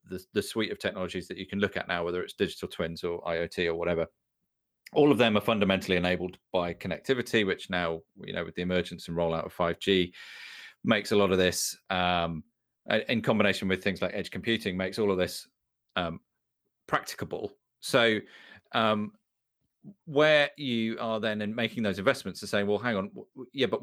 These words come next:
ultimately, apart from saving some money, perhaps, and being a bit more efficient, why are we doing this? Well, how is this gonna make it better?" Well, if you, when you apply it to things like heavy industries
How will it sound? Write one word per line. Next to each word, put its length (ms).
ultimately, 580
apart 300
from 80
saving 360
some 160
money, 200
perhaps, 460
and 80
being 180
a 40
bit 120
more 140
efficient, 340
why 240
are 80
we 120
doing 280
this? 220
Well, 80
how 140
is 80
this 100
gonna 160
make 200
it 80
better?" 200
Well, 300
if 120
you, 80
when 140
you 100
apply 280
it 180
to 80
things 220
like 140
heavy 260
industries 600